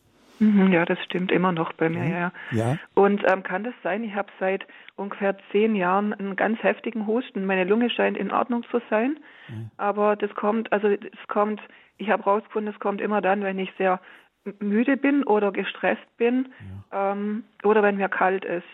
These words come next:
Speaker 1: Und das sind ja
Speaker 2: Ah.
Speaker 1: lauter Sachen, was wir vorher gehört haben. Wärme ist wichtig, äh, Entspannung ist wichtig und,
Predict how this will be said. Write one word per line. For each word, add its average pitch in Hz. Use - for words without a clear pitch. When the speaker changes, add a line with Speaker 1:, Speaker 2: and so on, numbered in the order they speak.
Speaker 1:
Und 196
das 196
sind 202
ja 196
Speaker 2:
Ah. 185
Speaker 1:
lauter 196
Sachen, 196
was 190
wir 190
vorher 185
gehört 185
haben. 185
Wärme 202
ist 208
wichtig, 202
äh, 185
Entspannung 196
ist 202
wichtig 202
und, 196